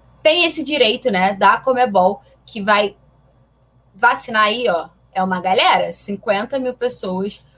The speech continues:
pra conseguir, cinquenta mil doses, no caso, né? Cadê? Deixa eu ler um comentário que eu me perdi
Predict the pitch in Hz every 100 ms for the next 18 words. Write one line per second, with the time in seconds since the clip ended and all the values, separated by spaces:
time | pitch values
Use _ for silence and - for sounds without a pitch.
0 | _ _ 208 196 202 233 226 - 254 196
1 | 208 208 214 - 208 208 220 220 190 180
2 | 175 165 185 185 190 220 214 185 180 _
3 | _ _ _ _ _ _ - - - _
4 | _ _ _ 185 160 160 156 - - 240
5 | 254 214 190 190 196 185 190 247 202 208
6 | 247 254 277 277 254 226 214 202